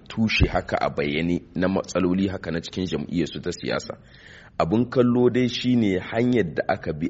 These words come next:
aka tsige shi. Ni na hi tambayar kaina bisa haka. Tun daga tarihin Nijar ga al'ada,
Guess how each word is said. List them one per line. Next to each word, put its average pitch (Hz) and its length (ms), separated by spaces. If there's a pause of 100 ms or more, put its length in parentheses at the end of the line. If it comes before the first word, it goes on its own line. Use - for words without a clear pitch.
aka 76 420
tsige 80 440
shi. - 160
Ni 92 160
na 101 140
hi 104 120
tambayar 85 400
kaina 73 300
bisa 73 240
haka. - 360
Tun 92 160
daga 76 220
tarihin 95 500
Nijar 87 320
ga 65 80
al'ada, 85 480